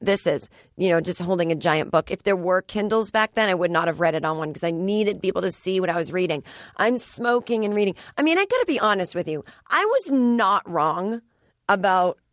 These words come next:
how to live. Go to diners, smoke and read. I only want to do that. And again, as I've said, I can't smoke. But apparently, it's all, it's literally all I think about.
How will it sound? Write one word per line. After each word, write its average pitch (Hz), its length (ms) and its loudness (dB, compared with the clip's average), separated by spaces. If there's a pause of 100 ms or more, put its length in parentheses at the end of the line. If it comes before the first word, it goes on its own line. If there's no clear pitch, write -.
(580)
how 190 180 0
to 170 80 2
live. 156 300 -4 (600)
Go 220 180 4
to 311 80 0
diners, 208 680 0
smoke 190 440 -2
and 165 120 -2
read. 143 260 -6 (300)
I 208 200 2 (100)
only 254 380 2
want 202 240 -2
to 175 80 -10
do 170 160 -4
that. 156 200 -2
And 170 80 -4
again, 185 380 2
as 175 100 -2
I've 165 120 -4
said, 170 160 2
I 160 60 0
can't - 260 -8
smoke. - 260 -14 (2250)
But - 240 0 (300)
apparently, 180 500 -2
it's 160 160 -8
all, - 200 -2
it's 220 120 0
literally 262 540 0
all 185 160 2
I 175 80 0
think 160 200 -8
about. - 220 -10